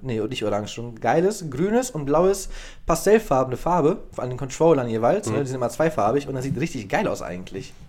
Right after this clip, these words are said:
Speaker 2: <laughs>
Speaker 1: Als hätte er so ein, so ein,
Speaker 2: Nice.
Speaker 1: so ein Blach mit Wasserfarbe drüber gemalt, aber, aber
Speaker 2: Ja, ist ja
Speaker 1: gelungen.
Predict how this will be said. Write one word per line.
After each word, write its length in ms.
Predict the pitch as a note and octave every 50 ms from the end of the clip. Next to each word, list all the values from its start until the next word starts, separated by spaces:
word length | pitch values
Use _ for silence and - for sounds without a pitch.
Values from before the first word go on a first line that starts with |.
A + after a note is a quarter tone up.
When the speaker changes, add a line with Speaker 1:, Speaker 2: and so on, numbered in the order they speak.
| - - - - - -
Speaker 2:
<laughs> 420 | - A#2 G#2+ G#2 - - - - -
Speaker 1:
Als 140 | - - -
hätte 100 | E3 E3+
er 60 | D#3+
so 100 | D3 D3+
ein, 100 | D3 C#3+
so 100 | B2+ C3
ein, 40 | C#3
Speaker 2:
Nice. 100 | C3+ C3 B2
Speaker 1:
so 80 | C#3
ein 140 | C#3 C#3 C#3
Blach 400 | C3 B2+ B2 C3+ E3 F3 - -
mit 140 | E3 D3+ B2+
Wasserfarbe 480 | E3+ E3+ - E3 - - C3 A#2 A2+ A2
drüber 260 | G#2+ G#2+ G#2+ G#2 G2
gemalt, 400 | G2+ G#2 G2+ F#2+ - C#3+ D#3 -
aber, 260 | C3+ C3 B2+ B2 B2+ - - - - - -
aber 320 | - A#2+ B2 A#2 A#2 A2+ F#2 - - - - - - - -
Speaker 2:
Ja, 120 | - - A#2
ist 100 | B2 D3
ja 60 |
Speaker 1:
gelungen. 20 | D3+